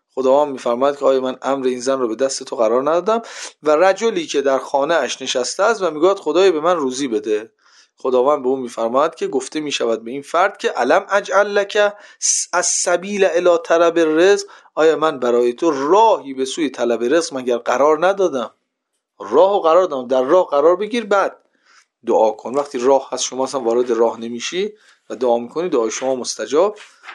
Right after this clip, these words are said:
نخواهد شد. شاید بشه بر همین وزان و بر همین روشی که اهل بیت در این چند حدیث خوندیم، چی امور دیگه هم بگیم، همینطور هست. یعنی هر دعایی می‌کنی، اگر خداوند نسبت به اون حاجتی که می‌خوای راهی قرار داده،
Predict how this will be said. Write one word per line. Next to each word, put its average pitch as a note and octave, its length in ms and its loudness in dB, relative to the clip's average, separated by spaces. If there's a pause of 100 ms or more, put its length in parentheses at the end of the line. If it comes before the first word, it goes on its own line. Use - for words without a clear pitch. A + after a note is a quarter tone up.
(140)
نخواهد G#2 480 -4
شد. - 160 -12
شاید F#3 360 0
بشه E3+ 200 -4
بر B2+ 160 2
همین C#3 380 -6
وزان E3+ 420 0 (500)
و A#2+ 80 0
بر C3 140 2
همین C3+ 400 -2
روشی C#3 360 0
که - 140 -14 (120)
اهل A2 240 -4
بیت B2+ 240 -4
در A#2 120 -4
این A#2 80 -8
چند A2+ 240 -8
حدیث G2+ 320 -6
خوندیم، C#3 480 -6 (320)
چی - 180 -10
امور E3 360 0
دیگه C3+ 280 -4
هم A3 120 -2
بگیم، G3 260 -6
همینطور A2 580 -4
هست. G#2+ 340 -10 (240)
یعنی E3 120 -2
هر G3+ 180 4
دعایی C#3 640 0
می‌کنی، D3+ 760 -6
اگر G3 300 2
خداوند C#3+ 880 2
نسبت D3+ 380 -2
به C#3+ 100 -2
اون D3 200 -2
حاجتی C#3+ 580 -2
که D#3 120 -6
می‌خوای D3+ 480 0
راهی G3 400 2
قرار D3+ 340 4
داده، D#3+ 720 2